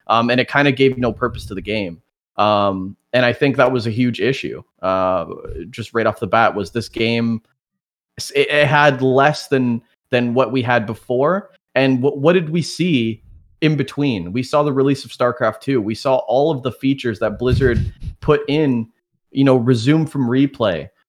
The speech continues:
um, good overlays in game. Uh, just like, uh, we saw StarCraft two R T S blow up.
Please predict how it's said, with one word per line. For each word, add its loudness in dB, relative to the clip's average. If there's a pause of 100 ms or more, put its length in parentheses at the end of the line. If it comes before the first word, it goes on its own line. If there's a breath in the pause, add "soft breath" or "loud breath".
(120)
um, 2
good 4
overlays 4
in 0
game. -4 (720)
Uh, 2
just -2
like, 2
uh, -4
we 4
saw 4
StarCraft 0
two 0
R 2
T -2
S -2
blow 2
up. 2